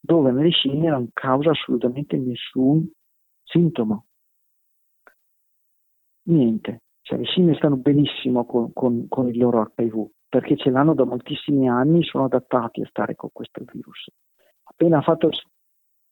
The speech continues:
appena ha fatto il salto di specie, però ha causato questi danni. C'è ancora H I V, voglio dire, non è che,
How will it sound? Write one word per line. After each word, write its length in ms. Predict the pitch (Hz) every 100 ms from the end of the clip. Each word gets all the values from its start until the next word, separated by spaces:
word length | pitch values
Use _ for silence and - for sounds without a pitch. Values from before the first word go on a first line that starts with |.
| _ _ _ _
appena 440 | 135 - 180 175
ha 40 | 127
fatto 200 | 139 156
il 60 |
salto 240 | 143 131 151
di 120 | 208
specie, 460 | - 117 117 - 220
però 420 | - 104 147 - - _ _ _ _ _
ha 160 | 120 -
causato 520 | - 123 113 113 -
questi 280 | 151 123 -
danni. 460 | 113 104 135 127 117 _ _ -
C'è 140 | -
ancora 400 | 101 104 143 135 -
H 80 |
I 60 | 117
V, 20 |
voglio 340 | 123 117 117 120
dire, 160 | 120
non 160 | 117 123
è 40 |
che, 220 | 127 117